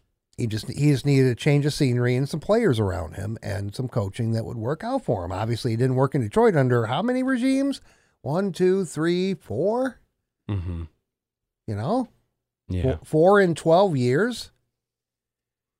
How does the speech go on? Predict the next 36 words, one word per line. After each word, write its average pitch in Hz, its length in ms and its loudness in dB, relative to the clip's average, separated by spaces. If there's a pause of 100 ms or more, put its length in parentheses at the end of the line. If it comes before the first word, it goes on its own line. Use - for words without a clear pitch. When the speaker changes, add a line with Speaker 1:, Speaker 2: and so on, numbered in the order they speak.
(500)
Speaker 1:
And 135 520 0 (680)
everyone's 143 600 4
like, 127 280 2 (200)
"Stafford's 113 540 -2
not 147 180 2
that 170 200 6
good. 240 220 6
Stafford's 104 460 -4
not 151 200 0
that 190 200 2
good." 233 260 2 (1200)
Maybe 87 200 -6
it 90 60 -6
wasn't 113 300 0
the 175 60 0
player. 208 420 -2 (140)
Maybe 82 220 -6
it 101 60 -4
was 131 160 -8
the 143 80 -8
coaches. 98 640 -6
Speaker 2:
Mm. - 160 -16
Speaker 1:
Maybe 95 200 -6
it 101 80 -6
was 113 180 -2
the 139 120 -4
other 226 240 -2
players. 92 440 -8
Kinda 208 200 -6
like 240 240 -6
with 240 140 -8
Trubisky. 240 680 -2
That 160 200 2
might 185 220 0
be 202 200 -2
it, 285 200 4